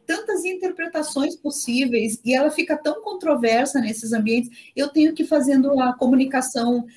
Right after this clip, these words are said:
é, intensiva, permanente e gradual, né? Eu preciso ir respondendo e preciso ir posicionando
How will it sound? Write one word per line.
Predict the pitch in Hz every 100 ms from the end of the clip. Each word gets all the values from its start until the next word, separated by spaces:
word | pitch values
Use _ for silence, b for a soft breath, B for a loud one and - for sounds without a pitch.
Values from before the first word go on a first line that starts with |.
| B _
é, | 220 220 208
intensiva, | 262 370 - 302 285 - 294 320 311
permanente | 311 302 294 269 247 262 285 - 302
e | 254
gradual, | 233 277 254 277 247 214 220 214
né? | 202 185 226 220
Eu | 214
preciso | 247 - 247 269
ir | 262
respondendo | 262 269 247 240 226 202 208 254 269
e | 285
preciso | 254 - 254 233
ir | 262
posicionando | 247 247 254 262 254 226 202 214 247 302